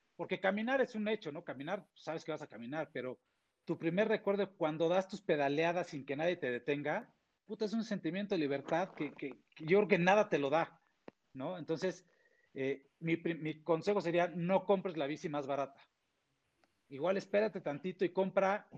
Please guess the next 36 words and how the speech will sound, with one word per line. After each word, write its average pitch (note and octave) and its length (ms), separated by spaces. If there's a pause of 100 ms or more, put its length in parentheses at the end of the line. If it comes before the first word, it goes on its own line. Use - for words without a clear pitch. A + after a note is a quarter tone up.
algo F3+ 320
que D3+ 80
te D#3+ 100
vaya F3 200
a E3 40
durar, E3+ 300
porque - 400 (840)
si - 160
tú G#3+ 120
compras G#3 280
una F#3+ 200
bici E3 500
no C#3+ 240
muy F3+ 180
buena D3+ 420 (100)
y C3 140
a C3+ 60
los C3 140
seis F3 200
meses D#3 300
le A#2+ 120
das C#3 240
bien D#3 320
y G#2+ 100
quieres D3 220
cambiar D3 300
algo, D3+ 420
esa D#3 200
bici D3+ 200
ya D3 120
la C#3 80
perdiste, A2+ 500
¿no? A2 220 (300)
Entonces E3+ 260
yo G3 180
sí G3+ 460